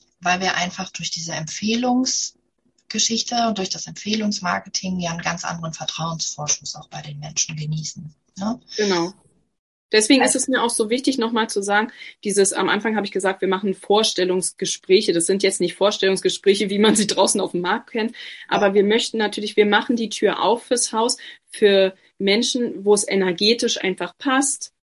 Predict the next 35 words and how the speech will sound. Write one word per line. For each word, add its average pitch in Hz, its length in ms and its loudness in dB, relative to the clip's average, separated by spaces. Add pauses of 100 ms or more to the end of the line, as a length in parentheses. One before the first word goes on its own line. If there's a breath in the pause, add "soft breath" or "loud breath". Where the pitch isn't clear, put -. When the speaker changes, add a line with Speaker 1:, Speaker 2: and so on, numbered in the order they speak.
(120)
Speaker 2:
ja, 202 300 2 (260 loud breath)
wo 208 120 4
wir 196 100 4
sagen, 196 320 0
das 196 180 -2
macht 185 220 -2
Sinn, 226 180 2
dass 220 200 0
wir 208 60 0
den 196 180 2
Weg 202 200 0
zusammen 190 500 -4
gehen. 254 340 -4 (400 loud breath)
Ähm, 208 500 2
es - 200 -2
wäre 214 160 6
jetzt, 214 440 2 (320)
also 202 220 0
wir, 214 260 4
wir 202 180 6
sagen 214 320 2
jetzt 214 200 2
nicht, 240 180 2
jeder 220 220 4
darf 196 180 0
ins 190 160 -4
Haus 180 220 -4
des - 180 -6
Glücks, 196 420 -2
so. 170 360 -8
Wir 185 140 -2
wollen 202 160 2
natürlich 208 380 0
niemanden 196 400 -2
ausschließen, 269 960 0